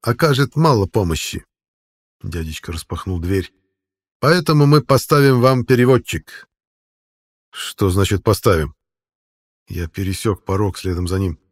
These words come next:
За дверью была то ли процедурная, то ли лаборатория. Кушетка с подушкой. Над ней нечто вроде старинного фена в виде колпака, стойки с приборами,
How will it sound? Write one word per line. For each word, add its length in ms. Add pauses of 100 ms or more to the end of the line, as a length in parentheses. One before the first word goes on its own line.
(720)
За 160
дверью 300
была 200
то 120
ли 80
процедурная, 800
то 160
ли 80
лаборатория. 800 (560)
Кушетка 480
с 60
подушкой. 580 (300)
Над 220
ней 260
нечто 380
вроде 240
старинного 520
фена 380
в 80
виде 220
колпака, 680
стойки 460
с 80
приборами, 600